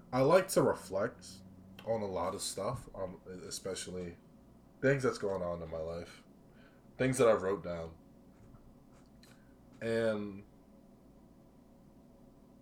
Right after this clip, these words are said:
there are moments, like, there's actually been a moment recently where I just kinda just sat down and was just kinda skimming through every, like, everything that I've wrote down. 'Cause I actually have, I have another journal that I've written, and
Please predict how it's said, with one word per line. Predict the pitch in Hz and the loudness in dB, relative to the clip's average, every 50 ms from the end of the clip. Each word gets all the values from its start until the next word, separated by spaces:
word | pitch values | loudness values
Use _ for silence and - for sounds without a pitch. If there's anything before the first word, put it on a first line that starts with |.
| - - - - - - 117 | -20 -20 -20 -20 -18 -8 0
there | 117 127 139 | 4 6 8
are | 143 139 | 8 8
moments, | 135 147 156 156 156 151 139 - - - - | 6 4 2 0 0 -2 -4 -6 -8 -8 -8
like, | 117 110 - | -6 0 4
there's | 131 139 139 135 - - | 4 4 4 4 2 -2
actually | 104 123 123 - - 131 | -2 -2 -2 -4 -4 -4
been | 113 113 107 | -4 -2 -2
a | 101 | -2
moment | 92 95 95 95 90 90 | -2 -4 -4 -4 -6 -6
recently | 92 92 - 90 92 92 87 | -8 -8 -8 -8 -8 -8 -6
where | 82 82 78 82 | -6 -4 -4 -2
I | 95 | -4
just | 87 95 98 87 - - - | -4 -4 -6 -6 -8 -6 -4
kinda | - 104 98 | -4 -4 -4
just | 87 85 82 - - | -6 -6 -6 -6 -4
sat | - 82 78 78 - | -4 -4 -6 -6 -8
down | 76 76 | -8 -8
and | 82 78 | -8 -10
was | 78 76 | -10 -10
just | 78 76 - - | -10 -10 -10 -8
kinda | - 82 80 80 | -8 -10 -8 -8
skimming | - - - - 78 73 76 73 73 | -8 -8 -8 -8 -12 -14 -14 -16 -16
through | 78 76 - 85 90 | -14 -12 -10 -8 -8
every, | 87 85 95 - - - | -8 -8 -10 -14 -14 -16
like, | - - - - - | -18 -18 -12 -4 0
everything | 127 143 135 147 131 127 117 107 98 90 | 0 2 2 0 -2 -2 -4 -6 -6 -6
that | 85 80 | -6 -6
I've | 78 76 - | -6 -8 -8
wrote | - 78 76 78 - | -10 -10 -10 -10 -12
down. | 73 69 67 67 69 - - - - - - - - | -10 -10 -10 -10 -12 -16 -20 -20 -20 -20 -20 -18 -14
'Cause | - 92 107 | -4 0 2
I | 110 | 2
actually | 120 120 - 131 | 2 2 2 2
have, | 110 98 87 | 2 2 0
I | 90 - | -2 -4
have | 104 101 95 | -4 -2 -2
another | 90 87 87 87 101 98 104 107 | -4 -4 -4 -6 -4 -4 -4 -4
journal | 90 95 92 90 85 | -4 -4 -6 -4 -4
that | 80 80 | -2 -2
I've | 78 78 78 | -4 -4 -6
written, | 82 71 73 76 - - - | -8 -10 -12 -14 -16 -16 -14
and | 82 85 78 - - | -14 -14 -14 -14 -16